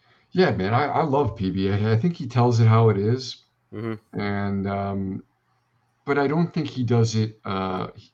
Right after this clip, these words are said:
Speaker 1: he doesn't do it, like, maliciously or
Speaker 2: No, no,
Speaker 1: anything.
Speaker 2: no.
Speaker 1: It's not personal ever.
Speaker 2: No.
Speaker 1: Um, and it's like,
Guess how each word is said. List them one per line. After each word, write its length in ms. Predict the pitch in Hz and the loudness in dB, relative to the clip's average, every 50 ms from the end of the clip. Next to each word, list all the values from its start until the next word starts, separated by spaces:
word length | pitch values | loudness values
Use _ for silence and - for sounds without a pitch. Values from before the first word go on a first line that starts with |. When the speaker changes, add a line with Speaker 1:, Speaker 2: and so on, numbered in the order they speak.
| _ | _
Speaker 1:
he 140 | - - 135 | -20 -14 -10
doesn't 220 | 156 160 160 143 110 | -10 -8 -6 -2 2
do 180 | 117 123 127 | 4 6 6
it, 80 | 131 120 | 6 4
like, 160 | 110 95 - | 2 -2 -4
maliciously 760 | 92 87 85 85 98 104 - - 92 - - - 98 95 98 | -4 -6 -4 -4 -4 -4 -4 -6 -10 -10 -10 -8 -4 -4 -2
or 180 | 98 98 101 101 | -2 -2 -2 -2
Speaker 2:
No, 320 | 104 104 139 131 120 113 | 0 2 4 4 4 4
no, 220 | 107 110 107 101 95 | 2 0 0 -2 -2
Speaker 1:
anything. 40 | |
Speaker 2:
no. 220 | 98 98 95 90 - - - - _ _ _ _ _ _ | -4 -6 -8 -10 -12 -14 -20 -20 _ _ _ _ _ _
Speaker 1:
It's 140 | 117 117 - | -12 -6 -2
not 200 | 139 127 113 - | -2 -2 -2 -4
personal 720 | - - 101 101 101 - - - 107 107 104 107 110 113 | -8 -6 -4 -4 -4 -4 -4 -2 -2 0 0 0 0 0
ever. 400 | 113 104 104 98 107 107 107 107 | 0 -2 -2 0 0 0 0 0
Speaker 2:
No. 720 | 104 104 98 - _ _ _ _ _ _ _ _ - 107 104 | 0 -2 -4 -6 _ _ _ _ _ _ _ _ -6 -4 -2
Speaker 1:
Um, 640 | 101 98 98 95 95 92 92 92 90 87 85 - - _ _ _ _ _ _ _ - - - | 0 0 0 -2 -2 -4 -4 -6 -8 -8 -10 -12 -16 _ _ _ _ _ _ _ -18 -10 -6
and 240 | 104 101 98 98 95 | -4 -2 -2 0 0
it's 240 | 104 95 98 - - | 0 -2 -4 -4 -4
like, 400 | 110 104 98 95 - - - - | -2 -2 -2 -2 -6 -10 -20 -20